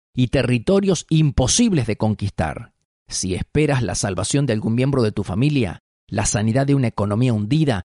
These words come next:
o la recuperación de tu matrimonio en terapia, deberás emplear armamento pesado.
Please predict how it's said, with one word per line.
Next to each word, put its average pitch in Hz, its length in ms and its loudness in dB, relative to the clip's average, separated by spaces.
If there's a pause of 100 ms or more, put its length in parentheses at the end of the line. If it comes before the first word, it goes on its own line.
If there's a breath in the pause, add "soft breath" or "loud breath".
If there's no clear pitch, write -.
(140)
o 123 160 0
la 107 120 0
recuperación 113 720 0
de 139 100 2
tu 110 140 0
matrimonio 107 520 0
en 107 100 -2
terapia, 135 540 0 (180)
deberás 117 560 0
emplear 123 640 0
armamento 117 920 2
pesado. 80 580 -4